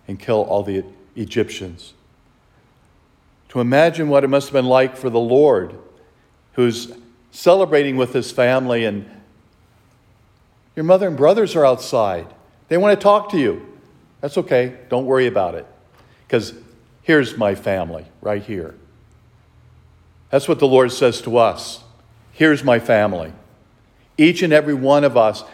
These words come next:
is a member of his family, sharing the gift of eternal life. As we gather together to celebrate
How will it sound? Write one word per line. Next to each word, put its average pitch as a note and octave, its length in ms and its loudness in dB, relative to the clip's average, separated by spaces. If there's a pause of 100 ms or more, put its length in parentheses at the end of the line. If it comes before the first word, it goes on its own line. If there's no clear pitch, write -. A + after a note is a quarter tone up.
is A#2 140 -8
a B2+ 80 0
member B2+ 340 0
of A2+ 80 0
his A2 220 -8
family, G2 500 -4 (640)
sharing C#3 380 0
the C3 80 -2
gift C#3+ 380 0
of G#2 100 -6
eternal A2 460 -6
life. F#2+ 460 -4 (760)
As A#2+ 140 -6
we B2+ 80 -4
gather C#3+ 340 2
together A#2+ 640 -2 (180)
to C3 100 -8
celebrate B2+ 680 0